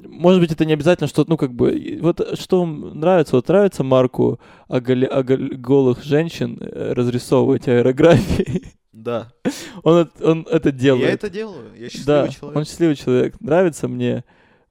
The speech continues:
Speaker 1: э, порхать.
Speaker 2: Как бабочка.
Speaker 1: Как бабочка.
Speaker 2: И шалить, как пчела.
Speaker 1: Я это делаю.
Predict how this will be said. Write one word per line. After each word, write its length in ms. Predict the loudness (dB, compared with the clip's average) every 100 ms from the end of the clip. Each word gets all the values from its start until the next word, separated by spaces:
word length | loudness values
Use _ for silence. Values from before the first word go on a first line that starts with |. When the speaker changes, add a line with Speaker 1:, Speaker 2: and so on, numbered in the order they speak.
| -12
Speaker 1:
э, 260 | -6 -6 -6 _ _ -2
порхать. 640 | -2 -2 -4 -4 -6 _ _ _ _ _ _ _ -4
Speaker 2:
Как 240 | -2 0
бабочка. 540 | 0 0 -2 -2 0 2
Speaker 1:
Как 180 | 2
бабочка. 440 | 2 2 2 2 0
Speaker 2:
И 40 |
шалить, 540 | 0 2 2 0 -4 -2
как 260 | -4 -4 -10
пчела. 580 | -6 -4 -2 0 -2 -4 -14 -16 -12 -12 -12 _ _ -20 -18 -20 -20 -20 -12
Speaker 1:
Я 220 | 0 4
это 200 | 4 2
делаю. 540 | 2 4 4 4 0